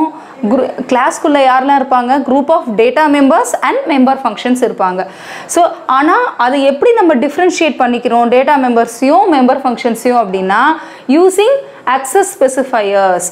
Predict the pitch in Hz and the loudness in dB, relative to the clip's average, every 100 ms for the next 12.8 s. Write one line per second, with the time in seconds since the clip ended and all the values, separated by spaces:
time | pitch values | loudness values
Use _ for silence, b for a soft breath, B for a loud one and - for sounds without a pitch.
0 | B B 233 240 370 359 294 277 277 285 | B B -4 0 -2 0 -2 0 0 2
1 | 277 277 247 233 269 254 220 220 233 254 | 2 0 -4 0 2 2 0 0 0 0
2 | 214 - 214 233 214 202 233 440 - B | -2 -2 0 2 2 0 0 0 -6 B
3 | B 247 285 247 214 247 302 320 294 311 | B 0 2 0 0 -2 0 0 2 2
4 | 277 214 214 196 240 B B B 240 254 | 0 0 0 0 0 B B B -2 0
5 | 302 370 480 - - - 233 208 233 381 | 2 0 -2 -8 -16 -2 -2 0 0 0
6 | 370 - - - - 247 262 254 - 208 | 0 -6 -8 -16 -6 -4 -4 -4 -2 -4
7 | - 262 262 320 349 254 262 233 240 277 | -2 0 2 2 2 2 0 -2 0 0
8 | 277 247 220 - 247 208 196 226 226 202 | 0 -2 -4 -2 0 0 0 -4 -2 0
9 | 190 277 370 233 214 196 254 277 262 269 | 2 2 4 2 2 0 0 2 2 2
10 | 240 202 220 226 214 180 175 - 226 - | 2 0 2 2 0 -2 -6 0 -2 -2
11 | B B B - 339 294 262 220 202 370 | B B B -2 2 4 4 2 0 -4
12 | 359 359 - 302 294 254 226 | -2 -4 -4 -2 0 0 0